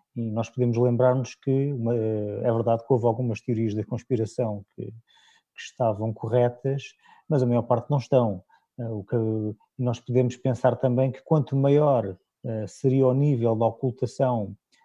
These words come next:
eh, de uma teoria da conspiração, eh, quanto mais pessoas tivessem que estar envolvidas a esconder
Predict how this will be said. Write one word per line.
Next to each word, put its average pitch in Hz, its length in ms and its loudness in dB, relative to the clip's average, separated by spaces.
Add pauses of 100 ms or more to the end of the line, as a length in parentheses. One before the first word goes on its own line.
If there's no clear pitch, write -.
(180)
eh, 110 220 -6
de 110 140 -2
uma 120 160 0
teoria 117 280 2
da 107 120 0
conspiração, 127 1000 0 (560)
eh, 123 140 -4
quanto 143 240 0
mais 151 180 2
pessoas 151 520 2
tivessem 120 420 0
que 120 60 -4
estar 120 180 2
envolvidas 110 720 0
a 104 40 -4
esconder 104 720 -4